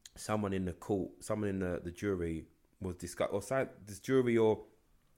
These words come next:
the papers put something in. The case collapsed and there had to be a retrial.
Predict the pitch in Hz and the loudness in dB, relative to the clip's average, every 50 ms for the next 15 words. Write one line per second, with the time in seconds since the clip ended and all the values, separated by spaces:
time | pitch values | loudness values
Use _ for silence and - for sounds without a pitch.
0 | - - _ - 107 104 - - 123 120 117 - 95 87 - - 98 - - 90 | -20 -18 _ -8 -8 -6 -2 0 0 0 0 -2 -4 -6 -4 -6 -4 -2 -2 -2
1 | 90 90 90 - 117 98 87 82 - - _ _ - 78 - - - 120 120 117 | -2 -2 0 0 0 0 0 -2 -8 -12 _ _ -12 -12 -12 -4 -2 0 0 0
2 | 117 - - - 98 104 95 - - - - - - - - _ _ _ _ _ | -2 -6 -8 -4 -2 0 -2 -2 -4 -10 -18 -20 -20 -20 -20 _ _ _ _ _
3 | _ _ _ - 90 95 90 - - 92 87 85 90 113 127 123 123 - - 85 | _ _ _ -10 -8 -8 -8 -6 -4 -2 -2 0 0 0 0 0 -2 -2 -2 -2
4 | 80 78 78 80 | 0 -2 -4 -6